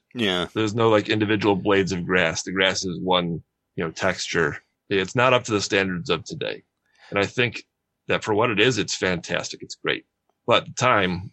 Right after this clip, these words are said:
Speaker 2: has come for an actual, like, a twenty twenty remake of Myst. I would love to play that, and I would buy that again, even though I just bought this.
Speaker 1: Yeah. Would, did, was there a whole lot of a change between, like, the two thousand version and the two thousand fourteen version?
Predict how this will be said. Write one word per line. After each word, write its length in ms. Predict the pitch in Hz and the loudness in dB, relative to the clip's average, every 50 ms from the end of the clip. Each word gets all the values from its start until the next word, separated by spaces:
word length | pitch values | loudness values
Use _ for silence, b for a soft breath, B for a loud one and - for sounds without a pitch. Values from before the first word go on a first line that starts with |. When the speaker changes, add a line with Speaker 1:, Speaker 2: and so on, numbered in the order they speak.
| _ _ - | _ _ -12
Speaker 2:
has 120 | 98 - | -12 -10
come 420 | - - 101 87 67 69 73 - - _ _ | -4 -2 0 0 0 -2 -6 -12 -16 _ _
for 280 | - 90 85 78 76 73 - _ _ - - _ _ _ _ _ _ _ - | -2 0 0 0 -2 -4 -10 _ _ -20 -20 _ _ _ _ _ _ _ -10
an 80 | 87 | -4
actual, 540 | 90 92 92 87 - - - 90 85 80 71 | -2 -2 -2 -2 -4 -6 -4 -4 -4 -4 -6
like, 160 | - - - - _ _ _ _ _ _ - - - | -8 -12 -12 -14 _ _ _ _ _ _ -12 -10 -8
a 60 | 87 | -8
twenty 380 | - - - 123 120 110 101 95 | -10 -6 0 2 2 2 2 0
twenty 340 | - - 107 92 85 82 | -2 -4 -2 0 0 0
remake 440 | 80 73 73 73 76 76 69 67 - | 0 -2 -4 -6 -6 -8 -8 -8 -8
of 160 | 76 73 67 | -10 -10 -8
Myst. 380 | 62 55 53 - - - - - - | -10 -10 -8 -8 -10 -10 -8 -4 -2
I 60 | 101 | -2
would 180 | 101 95 85 76 | -2 -2 -2 -2
love 240 | 82 92 90 85 - | -2 -2 -2 -2 -4
to 60 | - | -10
play 200 | - - 73 73 71 | -14 -12 -10 -8 -8
that, 140 | 71 67 - | -8 -10 -6
and 80 | - 98 | -4 -2
I 60 | 107 | -2
would 140 | 113 101 85 | -2 -2 0
buy 200 | 92 90 90 87 | 0 0 0 0
that 320 | 87 87 87 82 - - | 0 -2 -2 -2 -4 -8
again, 380 | - - - - - - - _ _ _ | -12 -10 -8 -8 -8 -8 -12 _ _ _
even 140 | 98 95 98 | -8 -6 -2
though 100 | 92 87 | -2 -2
I 60 | 85 | -2
just 200 | - 87 - _ | -2 -4 -8 _
bought 180 | - - - - | -8 -10 -8 -8
this. 240 | 69 60 - - - | -12 -12 -12 -6 -4
Speaker 1:
Yeah. 240 | 92 80 78 78 78 _ _ | -2 -2 -2 -6 -10 _ _
Would, 240 | 117 120 127 135 - - - - - B B B B B B _ _ - | 0 0 0 0 -2 -8 -20 -20 -20 B B B B B B _ _ -2
did, 240 | 143 143 147 - _ _ _ - | -2 -2 -2 -4 _ _ _ -8
was 240 | - 143 151 156 143 | -2 0 2 2 2
there 160 | 156 165 170 | 2 4 4
a 40 | 156 | 4
whole 200 | 147 156 175 190 | 4 4 2 4
lot 240 | 180 170 160 160 160 | 4 6 6 4 4
of 80 | 147 135 | 2 -2
a 60 | 120 | -2
change 480 | - - - 131 135 139 139 127 - | 0 0 0 0 0 -2 -4 -4 -4
between, 360 | - 113 - - 131 123 120 117 | -6 -6 -4 -2 -2 -2 -2 -2
like, 180 | 113 104 - | -2 -2 -2
the 80 | - 104 | -6 -8
two 240 | - - 120 120 123 | -4 -2 -2 -2 0
thousand 480 | - - 92 98 107 101 117 107 104 | 0 2 2 2 2 0 -2 -4 -2
version 360 | 104 110 113 117 - 120 113 | 0 0 0 0 0 -2 -2
and 140 | 107 98 92 | -4 -4 -4
the 40 | 90 | -4
two 180 | 80 - 107 98 | -4 -4 -2 0
thousand 300 | 104 101 101 98 104 92 | 0 0 0 -2 -4 -4
fourteen 520 | - - 104 92 - - 87 92 104 110 | -2 -2 -2 -2 -4 -6 -6 -6 -4 -2
version? 400 | 120 127 135 127 - 160 156 143 | -2 -2 -2 -2 -2 -4 -6 -8